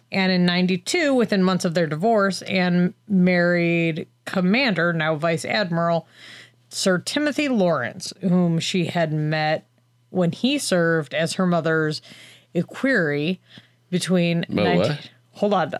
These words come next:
Speaker 1: I ought to finish my statement, and then I'll tell you what an equerry is. Between nineteen eighty-six and nineteen eighty-nine. So I was like, so Sean's gonna wanna know what an equerry is. So I looked this up. It
Speaker 2: Uh,
Speaker 1: is
Speaker 2: what are you saying?
Speaker 1: equerry.
Speaker 2: A query?
Speaker 1: Yes.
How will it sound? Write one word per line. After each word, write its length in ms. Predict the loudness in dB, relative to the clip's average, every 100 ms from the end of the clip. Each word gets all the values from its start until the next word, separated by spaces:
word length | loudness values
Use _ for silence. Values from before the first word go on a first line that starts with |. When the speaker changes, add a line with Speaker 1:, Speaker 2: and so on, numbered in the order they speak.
| -8
Speaker 1:
I 120 | -2 0
ought 140 | 0
to 100 | -2
finish 320 | -2 -2 0
my 80 | -2
statement, 380 | -2 -6 -4 -4
and 80 | -2
then 80 |
I'll 80 | -2
tell 160 | -2 -2
you 80 | -2
what 100 | -2
an 100 | -6
equerry 520 | -6 -4 -2 -2 -6
is. 240 | -8 -10 -18 -12 -12 -12 -6
Between 380 | -6 0 0 2
nineteen 380 | 2 0 2 2
eighty-six 340 | 2 -2 -2
and 180 | -2 0
nineteen 360 | 0 -2 -2 -2
eighty-nine. 400 | 0 -2 -4 -8 -18 -20 _
So 280 | -2 0 0
I 180 | 0 2
was 180 | 0
like, 400 | 0 -2 -2 -8 -20 _ _ -10 -8
so 120 | -8
Sean's 300 | -8 -2 -2 -2
gonna 140 | -4
wanna 200 | -4 -4
know 140 | -4 -6
what 120 | -8
an 160 | -10 -12
equerry 460 | -4 0 0 -2 -4
is. 240 | -6 -6 -10 -16 -16 -18 -4
So 200 | 0 2
I 100 | 4
looked 260 | 2 0 -2
this 200 | 0 0
up. 280 | -2 -4 _ _
It 160 | 0 2
Speaker 2:
Uh, 40 |
Speaker 1:
is 240 | 2 2
Speaker 2:
what 80 | 2
are 40 | 0
you 80 |
saying? 340 | 0 0 -2 -4 _
Speaker 1:
equerry. 680 | -8 -8 -2 0 0 -4 -8 _ _
Speaker 2:
A 100 | -8
query? 640 | -8 -2 0 2 2 -2 -2
Speaker 1:
Yes. 320 | -4 -4 -8